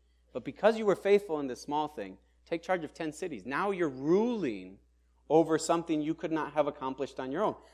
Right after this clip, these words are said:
And then in verse twenty-two through twenty-three, it gives us an idea really of what's going on even with the master as the one, the one who didn't administer the funds properly. And he said, "Well, I know you're, you're, you're hard." And in these words, it really gets at the heart of it, I think.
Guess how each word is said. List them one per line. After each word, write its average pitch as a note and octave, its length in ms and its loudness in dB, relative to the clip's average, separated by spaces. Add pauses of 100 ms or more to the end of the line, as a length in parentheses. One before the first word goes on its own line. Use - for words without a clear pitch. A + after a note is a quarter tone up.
(180)
And D#3 120 2
then G#3+ 120 4
in G#3 80 -2
verse G#3 320 -4 (320)
twenty-two G#3 640 -2
through G3+ 180 -8
twenty-three, F#3+ 540 0
it D#3+ 100 0
gives F3+ 160 0
us F#3+ 140 -8
an F3+ 60 -4
idea E3 280 0
really E3 320 2
of C#3+ 240 2 (400)
what's F3 300 4
going F#3 200 4
on F3 200 4
even E3 220 0
with D3 120 -2
the D3+ 60 0
master D#3 640 4
as C#3 220 8
the C#3 60 0
one, C#3+ 480 0 (200)
the C#3 200 0
one D3 240 2
who D3 160 0
didn't C#3 520 2 (200)
administer C#3+ 520 2
the C#3 100 2
funds C#3+ 340 0
properly. D3 640 2 (180)
And C#3+ 100 0
he D3 40 4
said, C3 200 4
"Well, B2+ 140 8
I C#3+ 120 8
know C#3+ 160 4
you're, C#3 220 6
you're, B2+ 320 0
you're B2 160 2
hard." A2 520 6 (1500)
And D3+ 220 2
in E3 200 8
these G#3 220 4
words, D3+ 260 6
it C#3+ 60 8
really E3+ 220 8
gets D3 220 6
at C#3+ 100 6
the B2 80 8
heart D#3 240 8
of G#2 80 0
it, G#2+ 80 2
I A2+ 100 6
think. A#2+ 360 -4